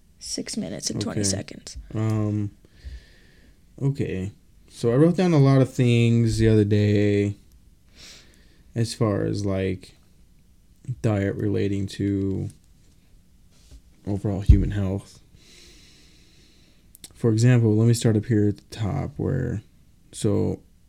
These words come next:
Speaker 2: let's just start with depressive disorders, considered a potentially aggressive state of neural de-, deter-, deterioration involving apoptosis, reduced neurogenesis, decreased ne-,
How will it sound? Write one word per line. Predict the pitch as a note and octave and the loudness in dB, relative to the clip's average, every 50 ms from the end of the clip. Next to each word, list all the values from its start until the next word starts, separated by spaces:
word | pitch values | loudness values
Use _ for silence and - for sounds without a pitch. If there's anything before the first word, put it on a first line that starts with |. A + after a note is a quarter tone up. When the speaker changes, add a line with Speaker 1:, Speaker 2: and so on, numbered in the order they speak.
| - _ _ _ - - | -20 _ _ _ -6 -4
Speaker 2:
let's | C#3 C#3 | -2 0
just | - E3+ D#3 | 0 2 2
start | F3 E3 - | 2 2 2
with | D3 | 2
depressive | C#3+ C#3+ - - C#3 C3 - C3 A2 | -2 -2 2 4 4 4 4 2 2
disorders, | A2+ G#2+ - A#2 A2 G#2 G#2+ G#2+ - | 2 2 2 2 4 4 4 2 2
considered | - B2 - - A#2+ A2+ A2+ | -2 -4 0 2 4 4 4
a | G#2+ F#2+ | 2 0
potentially | - - B2+ B2+ C3 - C#3 B2 A#2+ | 0 0 2 2 4 4 4 4 4
aggressive | A#2 A2+ A#2 A2+ A2 A#2+ A2+ G#2+ | 4 4 4 4 4 2 0 -2
state | - - - A2+ A2+ - | -2 0 0 0 0 2
of | - G#2+ G2+ G#2+ | 0 -2 0 2
neural | A2 A2+ A#2 A#2+ B2 A#2+ A#2+ | 2 4 4 4 6 4 4
de-, | A2+ A2+ - - - - D#3+ - - | 4 2 0 -2 -10 -20 -20 -12 -6
deter-, | - G2 - - B2 A2+ - | -6 -4 0 2 2 2 2
deterioration | - C3+ B2+ A2+ - - C#3+ C3+ A#2+ A2+ A#2 A#2+ B2+ B2 - C#3 C3 | 2 0 0 2 6 6 6 8 8 8 8 6 6 6 4 4 4
involving | A#2 A2+ G#2+ A#2 A2+ A2+ A2 A2 A2 G#2+ G#2+ A2 - - - - - - _ - - - - - _ _ _ _ _ _ - _ _ _ _ _ _ _ _ _ _ _ _ _ - | 4 4 4 4 4 4 4 4 2 0 0 -2 -6 -10 -20 -20 -20 -20 _ -20 -20 -20 -20 -20 _ _ _ _ _ _ -20 _ _ _ _ _ _ _ _ _ _ _ _ _ 0
apoptosis, | B2 - - - - - - - B2+ C3 C#3 C#3+ - D#3 D#3 D3 D3 | 2 2 2 0 0 0 4 6 8 8 8 8 8 8 8 8 6
reduced | B2+ A2+ A2 B2 B2 B2 - - | 2 4 6 6 6 6 6 6
neurogenesis, | B2+ A#2+ A#2 A2 G#2 A2+ A2+ A#2 B2+ C3 C3 - C#3+ C#3+ C#3+ | 6 6 6 6 4 4 4 4 4 4 4 4 4 4 4
decreased | C3 A#2 - - B2+ A#2+ A2+ - | 2 -2 2 4 4 4 4 2
ne-, | - A#2 A2+ - | 0 0 0 0